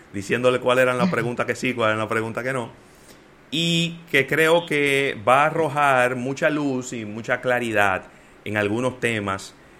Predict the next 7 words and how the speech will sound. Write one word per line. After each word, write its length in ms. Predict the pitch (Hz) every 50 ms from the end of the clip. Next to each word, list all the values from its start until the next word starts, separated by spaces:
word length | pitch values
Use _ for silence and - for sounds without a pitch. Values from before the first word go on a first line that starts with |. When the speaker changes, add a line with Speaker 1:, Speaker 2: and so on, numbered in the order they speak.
| - - -
Speaker 1:
eh, 540 | - 95 95 92 92 90 90 90 87 87 87 - - - - - - - - - - - - -
a 60 | -
propósito 500 | - 156 151 127 170 185 175 240 - 226 208
de 100 | 196 -
que 100 | 175 160
son 380 | - - 185 202 214 202 180
quizá 640 | 160 180 160 - 175 175 180 180 175 160 147 127 -